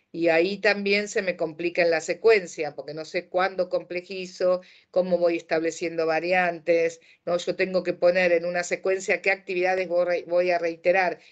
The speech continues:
ya en la propia planificación. No necesito determinar, esto es una variante, esto es una complejización, necesito saber que a veces establezco variantes y a veces complejizaciones,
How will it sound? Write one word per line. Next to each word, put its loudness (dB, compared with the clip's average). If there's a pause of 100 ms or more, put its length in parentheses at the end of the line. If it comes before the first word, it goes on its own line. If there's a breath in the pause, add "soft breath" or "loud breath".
(140 soft breath)
ya -2
en 0
la 0
propia 0
planificación. -2 (300 soft breath)
No -2
necesito 0
determinar, 0
esto -4
es -8
una -6
variante, 0
esto -2
es -12
una -6
complejización, -2 (380 loud breath)
necesito -2
saber 2
que -8
a -8
veces -6
establezco -2
variantes 0
y -2
a -2
veces -4
complejizaciones, -2